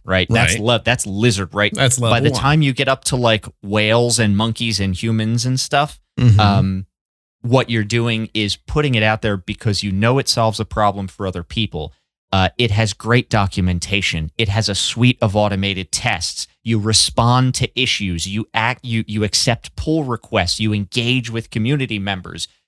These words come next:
Speaker 1: You, you, you provide example code and all
Speaker 2: Mm-hmm.
Speaker 1: of these other, you know, community around it, right? And when a community starts, you, you accept these.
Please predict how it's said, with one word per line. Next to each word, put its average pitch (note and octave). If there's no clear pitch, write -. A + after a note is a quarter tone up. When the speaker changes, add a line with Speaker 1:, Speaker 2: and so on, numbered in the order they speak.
Speaker 1:
You, A2
you, G#2+
you A2+
provide A2+
example A2+
code G2
and F2+
all C3+
Speaker 2:
Mm-hmm. E3
Speaker 1:
of A#2
these C3+
other, B2+
you A2+
know, G#2
community C3
around G2+
it, F#2
right? A2+
And A2
when B2+
a C#3
community C3
starts, B2
you, G#2+
you A2
accept B2+
these. G#2+